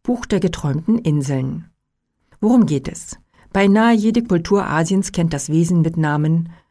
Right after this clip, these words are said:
Alsjeren in China, Chemo in Tibet oder Orang Pendek auf Sumatra. Nur die Wissenschaft will nichts wissen vom Missing Link zwischen Mensch und Tier. Robert Ackeret ist fest entschlossen, das zu ändern. Auf Geheiß einer kryptozoologischen Gesellschaft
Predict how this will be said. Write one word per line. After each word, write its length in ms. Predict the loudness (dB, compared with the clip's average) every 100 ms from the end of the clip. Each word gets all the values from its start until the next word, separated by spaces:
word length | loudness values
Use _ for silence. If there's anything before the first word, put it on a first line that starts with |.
| _
Alsjeren 640 | -8 -6 -2 0 2 0 0
in 160 | -4
China, 500 | -4 -2 0 0 -2 -6
Chemo 400 | 0 4 4 2
in 100 | -2
Tibet 500 | -2 0 0 0 -2
oder 280 | -2 0
Orang 340 | 0 0 0 -2
Pendek 440 | -2 0 -2 -4 -10
auf 140 | -8 -4
Sumatra. 560 | -2 -2 -4 -8 -12 -14 _ _ _ _ _ _ _ -4
Nur 120 | 0
die 140 | 2
Wissenschaft 520 | 2 0 0 -2 -4 -2
will 160 | 2
nichts 320 | 2 0 -4
wissen 260 | -6 -2 -2
vom 220 | 0 2
Missing 300 | 2 2 2
Link 340 | 2 0 -4 -12 -8
zwischen 280 | -4 -2 0
Mensch 260 | 0 -2
und 140 | -4 -6
Tier. 320 | -4 -4 -6 -18 _ _ _ _ _ _ _ _ -4
Robert 320 | 0 0 0
Ackeret 480 | -2 0 0 0 -4
ist 240 | -8 -8
fest 200 | -6 -6
entschlossen, 520 | -6 -4 -2 -2 -2 -4
das 220 | -6 -8
zu 100 | -8
ändern. 500 | -6 -6 -8 -12 -20 _ _ _ _
Auf 180 | -6 -4
Geheiß 380 | 0 2 0 0
einer 200 | -4 -4
kryptozoologischen 1040 | -4 -4 -4 -2 -2 0 0 0 -4 -4
Gesellschaft 640 | -4 0 0 -2 -4 -6